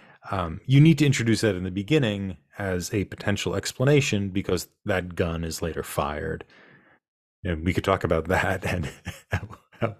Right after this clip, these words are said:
how uninspired that was, uh, if we want. So Alex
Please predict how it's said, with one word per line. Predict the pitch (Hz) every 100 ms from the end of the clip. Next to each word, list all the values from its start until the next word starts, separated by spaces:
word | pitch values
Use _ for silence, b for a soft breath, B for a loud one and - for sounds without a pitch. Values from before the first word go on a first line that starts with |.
| _ -
how | - 139 143 - B B B
uninspired | 107 98 90 - 87 85
that | 90 90
was, | 87 85 92 -
uh, | 90 87
if | 98
we | 101
want. | 95 101 85
So | 107 87 -
Alex | - 107 104 -